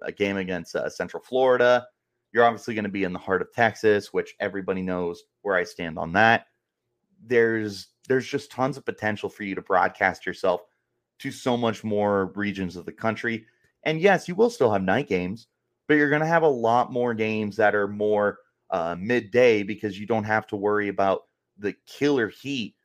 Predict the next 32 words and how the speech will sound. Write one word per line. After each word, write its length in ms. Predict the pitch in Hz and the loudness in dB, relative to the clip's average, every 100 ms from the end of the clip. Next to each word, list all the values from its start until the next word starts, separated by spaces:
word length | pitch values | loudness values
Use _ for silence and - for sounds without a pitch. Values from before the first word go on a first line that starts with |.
| _ _ | _ _
that 140 | 110 - | -4 -4
you 100 | 98 | -2
have 480 | 117 123 120 98 - - | 0 2 0 -4 -14 -10
in 140 | 107 | -8
the 60 | 101 | -8
state 260 | - 107 | 0 0
of 100 | 101 | 2
Arizona. 520 | 101 101 95 127 107 85 | 0 0 0 -2 -2 -6
If 120 | 87 | -8
you 160 | 104 113 | -6 0
have 160 | 127 | 0
more 200 | 127 120 | 0 -2
road 280 | 101 120 139 | 4 2 2
games 340 | 117 110 113 _ _ _ _ | -2 -2 -4 _ _ _ _
in 100 | 123 | -4
the 80 | 123 | -4
Midwest, 640 | 117 110 104 123 131 - | -2 -4 0 2 2 0
you're 80 | 120 | -4
gonna 140 | 117 110 | -4 0
have 260 | 113 104 | 0 0
more 220 | 107 113 | -2 -2
games 340 | 110 110 107 104 | -4 -6 -6 -4
that 100 | 107 | -2
are 140 | 101 | 0
on 200 | 110 113 | -2 -2
in 100 | 110 | -4
the 60 | 101 | -4
mid 500 | 101 107 107 107 - | 2 6 6 4 0
to 260 | 107 92 | 0 2
late 240 | 92 98 101 | 2 0 2
afternoon 640 | 104 - 107 110 131 120 | 0 -2 -4 -4 -2 -2
or 220 | 107 101 | -4 -6